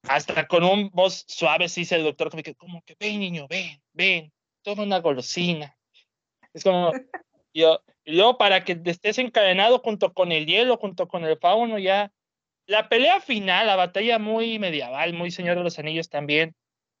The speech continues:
Speaker 1: Está padre. Yo creo que le adelantaba mucho para que llegara ese momento. Y obviamente la Reina de Hielo, así toda imponente. O sea, no por nada, mejor maquillaje. Y
Speaker 2: Sí,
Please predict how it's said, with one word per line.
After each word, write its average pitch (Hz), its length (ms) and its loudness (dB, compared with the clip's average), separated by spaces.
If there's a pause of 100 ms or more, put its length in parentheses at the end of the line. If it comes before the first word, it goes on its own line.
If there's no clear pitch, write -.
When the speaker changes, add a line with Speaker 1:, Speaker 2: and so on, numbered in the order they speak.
(120)
Speaker 1:
Está 740 200 4
padre. 190 520 4
Yo 226 160 -2
creo 277 160 -8
que 247 160 2
le 196 120 4
adelantaba 170 420 2
mucho 190 260 -6
para 156 220 -2
que - 140 -16
llegara 151 240 -4
ese 185 160 -8
momento. 135 480 -10 (360)
Y 147 100 0
obviamente 165 380 4
la 156 140 4
Reina 147 300 0
de 139 100 0
Hielo, 120 220 -4
así 117 180 -16
toda 135 220 0
imponente. 123 720 -6
O 127 40 -12
sea, 131 220 -2 (140)
no 147 140 -8
por 147 120 0
nada, 143 320 2
mejor 123 240 -12
maquillaje. - 560 -20 (800)
Y 190 200 2
Speaker 2:
Sí, 175 40 2